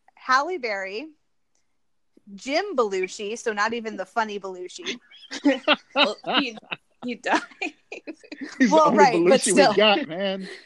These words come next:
Speaker 1: Um, the, the, um, the problematic Casey Affleck.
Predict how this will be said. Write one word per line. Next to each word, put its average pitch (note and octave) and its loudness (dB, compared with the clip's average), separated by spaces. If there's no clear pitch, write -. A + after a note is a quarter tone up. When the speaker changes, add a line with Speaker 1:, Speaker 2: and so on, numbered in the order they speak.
Speaker 1:
Um, B3 4
the, C4 0
the, B3 -2
um, G#3 0
the A#3+ -12
problematic C#4+ -2
Casey C4+ -10
Affleck. G3+ -8